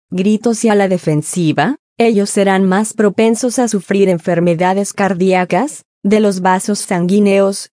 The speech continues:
vivirán estresados y serán más proclives a padecer trastornos. Por ejemplo,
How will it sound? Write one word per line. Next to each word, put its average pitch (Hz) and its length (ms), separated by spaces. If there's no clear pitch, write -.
vivirán 185 520
estresados 190 800
y 208 60
serán 196 360
más 196 280
proclives 208 680
a 170 80
padecer 170 560
trastornos. 180 920
Por 214 160
ejemplo, 175 640